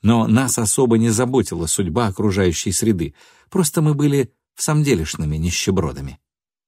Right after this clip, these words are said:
Поход по продовольственным магазинам в С С С Р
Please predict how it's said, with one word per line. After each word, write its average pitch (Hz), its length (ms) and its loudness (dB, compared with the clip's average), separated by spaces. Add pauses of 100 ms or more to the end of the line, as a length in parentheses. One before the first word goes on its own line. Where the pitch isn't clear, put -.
(480)
Поход 156 420 4
по 123 120 0
продовольственным 117 760 2
магазинам 139 600 2
в 170 80 2
С 165 160 0
С 147 160 2
С - 120 0
Р 139 180 2